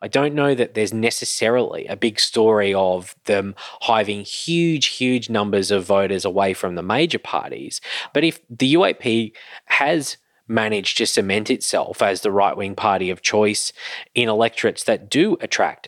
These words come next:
a significant minor party vote, that means Clive Palmer would then become the logical frontrunner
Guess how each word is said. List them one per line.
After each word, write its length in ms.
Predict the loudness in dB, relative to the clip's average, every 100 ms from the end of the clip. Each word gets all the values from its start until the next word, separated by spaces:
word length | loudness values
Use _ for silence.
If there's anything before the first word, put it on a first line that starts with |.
| -6
a 40 |
significant 600 | -6 -4 -4 -2 -2 -2
minor 260 | -2 -2 -2
party 320 | 0 0 -2
vote, 400 | -4 -2 0 -2 -4 -10 -10 -12 _
that 140 | 0
means 220 | 2 -2 0
Clive 340 | 2 2 0
Palmer 440 | 0 0 2 -2 -4 _
would 160 | -4 0
then 240 | 0 -2
become 300 | -4 -2 -2
the 80 | 0
logical 380 | 0 0 -4 -6
frontrunner 680 | -4 -2 -2 -2 -2 -4